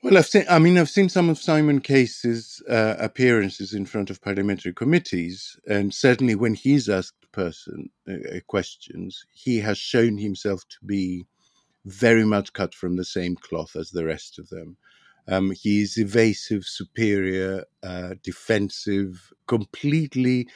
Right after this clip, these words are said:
unapologetic about the lack of transparency in what he seems to run. So, no, I don't think there can be any excuse for him. Like I said, it's about the appearance of propriety. You cannot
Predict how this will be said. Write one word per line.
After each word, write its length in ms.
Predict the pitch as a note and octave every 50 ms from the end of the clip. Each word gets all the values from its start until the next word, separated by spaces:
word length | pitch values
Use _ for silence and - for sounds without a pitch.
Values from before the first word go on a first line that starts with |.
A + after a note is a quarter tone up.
| - - - - - _ _ - -
unapologetic 840 | D3 D#3 F3 E3+ C#3+ - D3 C3+ B2+ A2 - A2+ G2+ - - G2 -
about 260 | F#2+ F#2 G2 F#2 F2
the 80 | - F#2+
lack 200 | F#2+ F#2+ F#2 -
of 120 | F#2 - -
transparency 1080 | - F#2 F2+ F2 - - G#2 G2+ F#2+ F2 E2+ E2 - - - - F#2 F2+ - G2+ G#2 _ _ _ _ _ -
in 320 | A#2 A#2+ A2+ A2+ G#2 G2+ - _ _ _ _ - - A2 G#2 -
what 300 | A2+ G#2+ G#2+ A2 G#2 -
he 160 | - - F#2+
seems 360 | E2+ - - F2+ E2+ E2 -
to 160 | - - F#2 F2
run. 240 | F2+ F2+ F2 D#2+ - _ - - - - - _
So, 280 | - - B2 A#2 A2 - - - _ -
no, 280 | A#2+ B2 B2 G#2+ F#2 G2 -
I 140 | - A#2+ B2
don't 240 | A#2+ C3 C#3+ C#3 C3
think 200 | - C3+ A#2+ G#2
there 120 | A2 G#2
can 180 | F#2+ - A2 F#2+
be 160 | G#2 G#2 G2
any 160 | G2 G2+ G2+
excuse 440 | F#2 - - - - A2 G2+ F#2 -
for 140 | - - -
him. 260 | D#2 - F2+ D2 C2 - -
Like 320 | B2+ C3+ D3 D3+ - -
I 40 | A#2
said, 260 | G#2+ - - D#2+ D#2+
it's 160 | E2 D#2+ - -
about 300 | G#2 A2+ G#2+ G#2+ - -
the 100 | G#2 F#2+
appearance 500 | - - A#2 A2+ G#2 G2+ G2 F2+ - -
of 160 | E2+ - _
propriety. 720 | - F2 - - F2+ D#2+ D2+ C2 A#1+ - _ - - - _ _ _ _ _ _ _ _ -
You 240 | - F#2+ G#2+ G2+ - _ -
cannot 460 | - - D3 D#3+ D#3+ D3+ C#3+ B2 -